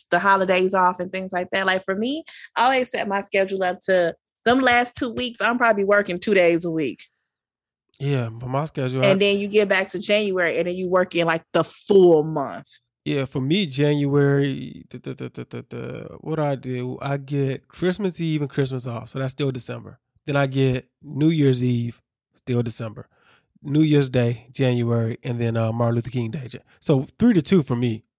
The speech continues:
Speaker 2: So it's not really that big of a difference.
Speaker 1: Oh, yeah. For me, I
Speaker 2: <laughs>
Speaker 1: always, so I'd be like, "Okay, how can I set this up to make sense?" So for the holidays, I was off,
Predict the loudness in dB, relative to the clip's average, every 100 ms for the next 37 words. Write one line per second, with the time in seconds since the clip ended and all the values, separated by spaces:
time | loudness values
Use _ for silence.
0 | _ _ -2 0 2 2 4 2 2 0
1 | 2 2 0 0 -4 -8 _ _ _ _
2 | -18 -18 _ -6 -4 -2 -4 0 -2 -2
3 | -2 0 2 2 2 2 2 0 0 -2
4 | -2 -4 -2 0 0 -2 -4 -2 -2 2
5 | 0 2 -2 0 2 2 0 _ _ _
6 | -4 0 2 2 0 -4 -2 -2 -2 -6
7 | 0 2 2 0 -6 _ _ _ -2 -2
8 | 0 2 2 2 2 0 -2 -4 -10 -20
9 | _ 0 2 2 0 -4 -2 2 2 2